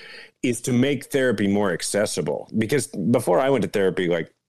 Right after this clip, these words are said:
I had no idea what it was. I had a lot of preconceived notions that weren't correct. And so I,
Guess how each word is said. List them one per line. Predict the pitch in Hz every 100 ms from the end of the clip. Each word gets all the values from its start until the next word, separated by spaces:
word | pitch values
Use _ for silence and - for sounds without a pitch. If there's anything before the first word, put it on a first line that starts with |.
| -
I | 151
had | 127 101
no | 104 101
idea | 85 78 95 82 73 -
what | 95 80
it | 80
was. | 85 78 76
I | 101
had | 107
a | 90
lot | 104 104
of |
preconceived | 92 107 90 87 98 87
notions | 90 90 95 85
that | 80
weren't | 87 90
correct. | - 85 85 85 - - - - -
And | 101
so | - 113
I, | 101